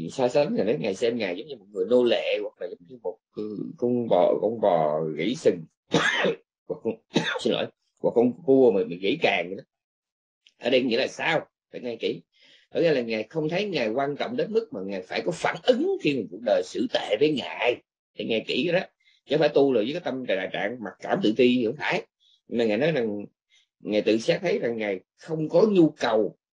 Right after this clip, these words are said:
ờ, để phản ứng, và Ngài cũng thấy đã không có nhu cầu và Ngài cũng không có cái điều kiện tâm lý để mà phản ứng khi cuộc đời nó xử tệ với Ngài. Ừ. Thì ở đây cũng vậy đó, ba cái, cái loại sắc pháp gọi là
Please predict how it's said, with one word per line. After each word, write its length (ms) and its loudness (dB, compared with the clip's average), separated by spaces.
ờ, 240 -8
để 200 2
phản 220 -6
ứng, 360 -2
và 100 -4
Ngài 180 -4
cũng 100 -8
thấy 160 -4
đã 120 0
không 220 2
có 100 4
nhu 120 6
cầu 220 4
và 100 0
Ngài 140 -2
cũng 140 -6
không 280 -8
có 180 -4
cái 100 -8
điều 200 6
kiện 200 2
tâm 160 0
lý 200 -4
để 180 -20
mà 120 -14
phản 260 -12
ứng 240 -8
khi 200 4
cuộc 200 0
đời 140 8
nó 60 2
xử 200 -2
tệ 200 0
với 100 -4
Ngài. 260 -10
Ừ. 60 -18
Thì 120 2
ở 80 6
đây 140 4
cũng 160 0
vậy 180 6
đó, 180 2
ba 400 2
cái, 340 -4
cái 160 0
loại 220 0
sắc 180 -8
pháp 240 -6
gọi 160 -4
là 100 -4